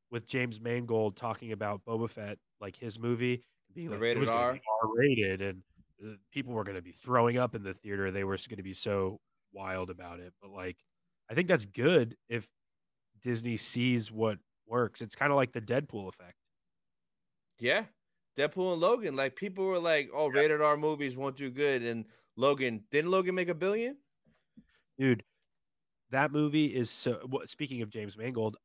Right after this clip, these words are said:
Speaker 1: I love that movie.
Speaker 2: Oh, yeah,
Speaker 1: And,
Speaker 2: me too.
Speaker 1: and the thing is, too, like, the Deadpool movies did so well as a superhero who is, like, raunchy and, I mean, just Deadpool being classic Deadpool,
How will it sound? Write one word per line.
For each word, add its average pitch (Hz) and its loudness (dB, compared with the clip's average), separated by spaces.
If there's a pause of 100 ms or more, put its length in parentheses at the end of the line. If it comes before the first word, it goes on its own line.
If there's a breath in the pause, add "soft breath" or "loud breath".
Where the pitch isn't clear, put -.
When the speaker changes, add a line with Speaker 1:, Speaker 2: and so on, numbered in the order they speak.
Speaker 1:
I 127 2
love 104 2
that 92 -10
movie. 95 -10 (420)
Speaker 2:
Oh, 123 8
yeah, 117 4
Speaker 1:
And, - -18 (180)
Speaker 2:
me 123 -8
too. 208 -4 (280)
Speaker 1:
and 131 0
the 120 -4 (120)
thing 143 -6
is, 131 0
too, 139 0
like, 110 0
the 113 -6
Deadpool 143 -2
movies 110 0
did 113 -12
so 110 0 (560)
well 113 2
as 107 -2
a 104 -4
superhero 110 -2
who 113 -4
is, 104 -4
like, 98 -8 (160)
raunchy 104 -6
and, 98 -14 (100)
I 117 -14
mean, 120 -12
just 117 -10
Deadpool 120 -4
being 110 -2 (120)
classic 113 -10
Deadpool, 110 -12